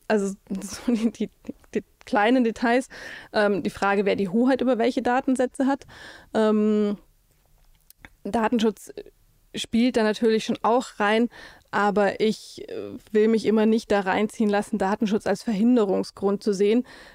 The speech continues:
weil die D S G V O sagt ganz klar, ähm, <laughs> da wo alle Seiten zustimmen, äh, kannst du salopp gesagt mit den Daten machen, was du willst. Und es, wenn wir jetzt nochmal, ähm, einen Schritt weitergehen, ähm, es ist ja als Bürgerin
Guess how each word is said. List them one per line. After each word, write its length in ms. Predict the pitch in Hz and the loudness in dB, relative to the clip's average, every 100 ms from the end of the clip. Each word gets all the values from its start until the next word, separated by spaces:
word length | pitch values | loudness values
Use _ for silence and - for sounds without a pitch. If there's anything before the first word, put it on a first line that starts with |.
| - | -4
weil 440 | 208 196 214 - | 0 2 2 0
die 140 | 202 208 | -4 -2
D 160 | 208 | 0
S 100 | 214 | 0
G 140 | - 202 | 0 -2
V 100 | 214 | 2
O 160 | 208 | 2
sagt 240 | 202 202 - | 2 0 0
ganz 340 | 202 226 240 | 0 0 0
klar, 360 | - 208 214 233 - - - | -2 0 2 0 -8 -20 -6
ähm, 320 | 208 202 208 - - - | -2 0 0 -4 -10 -4
<laughs> 200 | 196 196 | -4 -2
da 340 | 196 220 208 | -2 0 2
wo 100 | 214 214 | 2 2
alle 260 | 214 226 | 2 2
Seiten 340 | 214 208 220 208 | 2 0 0 -2
zustimmen, 640 | 233 254 - 233 240 214 | 0 0 2 2 2 0
äh, 160 | 165 - - - - 220 | -4 -10 -16 -20 -18 -8
kannst 340 | 208 202 - | -4 -4 -2
du 60 | 214 | 0
salopp 300 | 196 202 - | 2 0 0
gesagt 400 | 220 208 208 214 | 0 0 0 0
mit 100 | 220 | 0
den 100 | 208 | 0
Daten 280 | 202 214 | 0 0
machen, 240 | 202 208 226 | -2 -2 -4
was 140 | 208 | -4
du 120 | 190 | -2
willst. 280 | 202 202 - - - - - | 0 0 -2 -16 -20 -20 -4
Und 240 | 196 190 | -2 -2
es, 160 | - - - - | -4 -14 -18 -12
wenn 240 | 190 196 | -4 0
wir 80 | 196 | 0
jetzt 240 | 196 - - - - - | -2 -6 -20 -20 -18 -6
nochmal, 500 | 202 202 190 190 - | -4 0 0 0 -2
ähm, 600 | 202 190 190 - - - - - - | -2 -2 -4 -6 -10 -10 -10 -10 -8
einen 220 | 196 190 | -6 -6
Schritt 260 | - 202 | -6 -4
weitergehen, 480 | 190 202 214 202 202 - - - - - | -2 0 0 0 -4 -6 -18 -20 -12 -6
ähm, 420 | 202 202 196 190 - _ - - - | -2 0 -2 -4 -10 _ -20 -12 -8
es 140 | 208 | -4
ist 160 | 220 - | -2 0
ja 260 | 220 - - | 0 0 -2
als 180 | 196 - | -6 0
Bürgerin 400 | 233 240 208 | 2 4 2